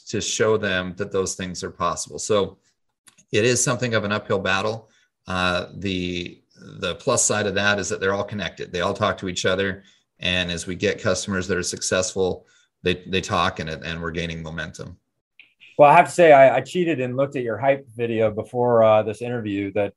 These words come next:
Speaker 2: that kind of showcases what your cinematic robots can do. And it's, it's really interesting. And, um, the photography is amazing. So I, I suspect that it is the future. And,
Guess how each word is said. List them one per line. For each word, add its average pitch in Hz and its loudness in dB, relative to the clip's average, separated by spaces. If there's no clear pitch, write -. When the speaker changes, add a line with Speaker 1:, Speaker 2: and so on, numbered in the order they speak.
Speaker 2:
that 113 0
kind 135 2
of 113 -4
showcases 113 0
what 107 2
your 107 -10
cinematic 104 0
robots 104 0
can 95 -8
do. 104 0
And 107 -2
it's, 139 -2
it's 170 -2
really 190 10
interesting. 110 0
And, 110 0
um, 110 2
the 98 -4
photography 123 2
is 92 -10
amazing. 98 -4
So 101 -2
I, 113 -4
I - -2
suspect 135 2
that 101 2
it 120 -2
is 160 2
the 107 -2
future. 113 2
And, 98 -2